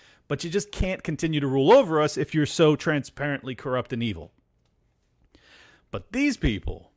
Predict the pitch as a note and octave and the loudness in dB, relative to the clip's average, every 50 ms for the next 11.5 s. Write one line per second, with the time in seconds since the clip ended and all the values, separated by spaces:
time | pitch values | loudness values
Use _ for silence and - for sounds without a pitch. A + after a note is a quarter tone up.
0 | _ - D#3+ E3+ F3 E3+ C#3 A#2 C#3+ C3 A#2 F2+ E2+ - - _ _ _ _ _ | _ -10 -6 -4 -4 -4 -4 -4 -4 -4 -4 -6 -8 -12 -18 _ _ _ _ _
1 | _ _ _ - D3 D#3+ E3+ - - G3 G3+ G#3 F3 F3 F3+ F3+ F3+ E3 - - | _ _ _ 0 0 0 0 2 0 0 0 0 0 0 0 0 0 -2 -2 -2
2 | E3 D#3 C#3 - _ _ _ _ _ _ - - F#2 G#2 D#3 G3+ A3+ A#3 F#3 E3 | -2 -2 -2 -4 _ _ _ _ _ _ -18 -14 -4 0 4 6 6 6 6 6
3 | G#3 G3+ F3 B2+ A2+ A2+ G2+ G#2 C3 C3+ - _ _ _ _ - D#3+ C3 D#3 D#3+ | 4 4 4 2 0 -2 -6 -8 -10 -12 -14 _ _ _ _ -14 -8 -4 -2 -2
4 | D#3+ D3+ D#3 D3+ C#3+ B2+ A2 G#2+ G#2+ G2+ - _ _ _ _ _ _ _ _ _ | 0 0 -2 -2 -2 -4 -6 -8 -12 -12 -14 _ _ _ _ _ _ _ _ _
5 | _ _ _ _ _ _ - A#2 G2 - C#3+ C#3+ D#3 D3+ D#3 D3+ C#3+ C#3 B2 C3 | _ _ _ _ _ _ -20 -12 -6 -2 0 0 0 0 0 -2 -2 -2 -2 0
6 | A#2+ A#2 G2+ F2+ E2+ D#2+ D#2 _ _ _ _ _ _ _ _ _ _ _ _ _ | -2 -2 -2 -4 -6 -10 -14 _ _ _ _ _ _ _ _ _ _ _ _ _
7 | _ _ _ - C#3 D3 D#3+ D#3+ D#3 D3+ D#3 D#3 D#3 D3 C#3+ B2+ C#3 C#3 C#3 A#2+ | _ _ _ -4 0 0 0 2 2 0 0 0 -2 -2 -4 -2 -2 -4 -4 -6
8 | - _ _ _ _ _ _ _ - D3+ F3+ F#3+ G3 G3+ G3+ G3 F#3+ D#3 E3 D#3 | -8 _ _ _ _ _ _ _ -2 0 0 2 2 0 0 -2 -2 -4 -4 -4
9 | D3+ D3+ E3 D3+ - - E3+ D3+ C#3 - - - - - G#3+ A#3 G#3+ D3 A2+ - | -2 -2 -2 -4 -4 -4 -4 -4 -6 -6 -10 -4 2 4 4 6 4 2 0 -4
10 | - _ _ _ _ _ _ _ - - C#3 A#2+ A#2 D3 C#3+ - - D3+ B2 A#2 | -8 _ _ _ _ _ _ _ -2 -2 -2 0 0 -2 -2 -2 -4 -6 -6 -6
11 | - - - G#2 D#2+ - - - - | -6 -8 -10 -10 -10 -12 -18 -20 -20